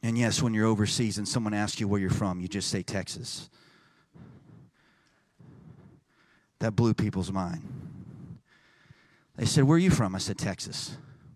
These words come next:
They said, "You just said Texas?" I said, "Yeah." They said, "You didn't say the U S?" I said, No. I'm from Texas. We were our own country. We're kind of a big deal. I don't know if you know that or not,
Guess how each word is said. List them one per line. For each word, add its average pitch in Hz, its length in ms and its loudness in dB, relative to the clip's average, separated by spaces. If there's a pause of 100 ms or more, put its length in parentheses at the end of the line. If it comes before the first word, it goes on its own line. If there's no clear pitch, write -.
(260)
They 113 80 -6
said, 110 260 -2
"You 131 80 0
just 170 160 2
said - 160 -2
Texas?" - 600 -4 (260)
I 104 60 -12
said, - 160 -8
"Yeah." 139 180 -4 (1200)
They 120 60 -10
said, 120 140 2
"You 131 80 6
didn't 147 120 6
say 151 140 6
the 123 80 0
U 131 200 4
S?" - 420 0 (140)
I - 20 -6
said, 113 200 -4 (160)
No. 98 320 -4 (2250)
I'm 123 140 6
from 120 180 2
Texas. - 680 -2 (680)
We 180 180 12
were 185 160 12
our 156 200 10
own 160 160 8
country. 202 360 6
We're 120 140 6
kind 202 200 4
of 110 60 0
a 101 60 2
big 117 220 4
deal. 180 300 4
I 120 60 2
don't 151 120 4
know 131 60 4
if 110 140 0
you 104 60 2
know 175 200 8
that 87 180 2
or 82 80 -4
not, 101 220 4